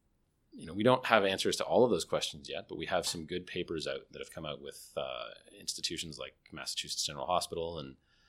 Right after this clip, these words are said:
uh, University of Toronto and, uh, the Mayo Clinic and, uh,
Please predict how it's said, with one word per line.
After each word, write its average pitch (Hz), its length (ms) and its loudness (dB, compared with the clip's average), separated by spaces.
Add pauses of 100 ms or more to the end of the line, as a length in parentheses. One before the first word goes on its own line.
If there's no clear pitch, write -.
(280)
uh, 65 60 -6
University 71 420 -8
of - 60 -10
Toronto 87 600 2
and, 64 200 -8 (480)
uh, 64 460 -4
the 65 60 -12
Mayo 98 240 6
Clinic 92 440 -2 (180)
and, 67 500 -10 (260)
uh, 65 500 -4